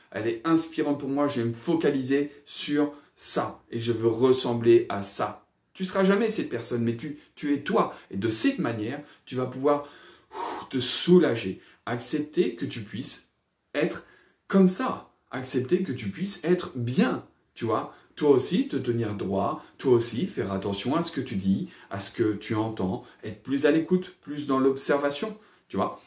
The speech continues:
Tu vas pouvoir affiner comme ça tes sens parce que tu vas porter ton attention sur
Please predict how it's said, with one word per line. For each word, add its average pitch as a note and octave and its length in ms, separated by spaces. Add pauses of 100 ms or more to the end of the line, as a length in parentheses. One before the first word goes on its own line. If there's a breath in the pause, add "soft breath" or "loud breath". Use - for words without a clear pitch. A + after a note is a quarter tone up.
(300 loud breath)
Tu A#2+ 100
vas B2+ 100
pouvoir D#3+ 360
affiner F3 500
comme A#2+ 180
ça - 300 (180 loud breath)
tes B2+ 120
sens B2 440
parce - 220
que G3 120
tu F3+ 160
vas A#2+ 120
porter D#3+ 480
ton C3 160
attention B2+ 500
sur E3 440